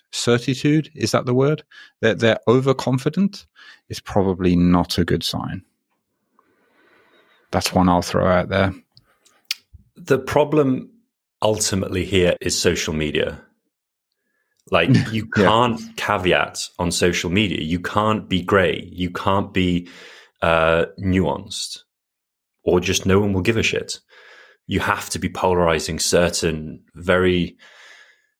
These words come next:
Speaker 2: yeah, you have to be polarizing. And actually, to be evidence-based and polarizing is hard. And I suspect I, I know who you're talking about. And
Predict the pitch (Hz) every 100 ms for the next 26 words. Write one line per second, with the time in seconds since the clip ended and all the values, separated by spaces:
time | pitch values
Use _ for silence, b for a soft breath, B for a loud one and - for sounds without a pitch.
0 | _ - 110 98 135 120 101 107 123 90
1 | 76 - - - 113 127 - 113 107 101
2 | - 113 135 107 95 98 90 98 85 95
3 | 101 82 80 76 85 135 - 110 120 -
4 | - - - 104 101 - - 123 - 98
5 | 92 92 98 95 92 87 - 101 - 87
6 | 78 78 - 87 87